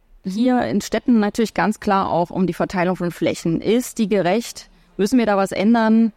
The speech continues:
Es geht um Mobilität im Sinne von, welche Antriebe müssen wir in Zukunft hier uns vielleicht auch näher anschauen, welche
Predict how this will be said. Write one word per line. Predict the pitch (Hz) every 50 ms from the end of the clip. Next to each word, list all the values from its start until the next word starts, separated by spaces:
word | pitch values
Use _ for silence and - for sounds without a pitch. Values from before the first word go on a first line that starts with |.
| _
Es | _ - - -
geht | - - - -
um | - - 160 165 160 160 - _ _ _
Mobilität | 180 180 165 180 185 - - - 214 214 208 208 - -
im | - - 156 180 170
Sinne | 151 180 180 175
von, | - - 165 160 156 160
welche | 160 165 170 - -
Antriebe | - - 165 220 247 - - 247 226 220 214 214 208 208
müssen | 202 196 196 196 - 214 196
wir | 180 196 190 190
in | - 190 196
Zukunft | - - 202 - 202 196 - - - -
hier | - 202 190 185 185 185 180 185 - -
uns | - - 180 185 175 - - - - - _ _ _
vielleicht | - - 185 170 160 175 - -
auch | - 104 165 - -
näher | 175 180 190 226 233 220
anschauen, | - 190 208 208 185 - - 202 190 190 196 196 190 170
welche | 170 170 170 - - 185 165 156 156 151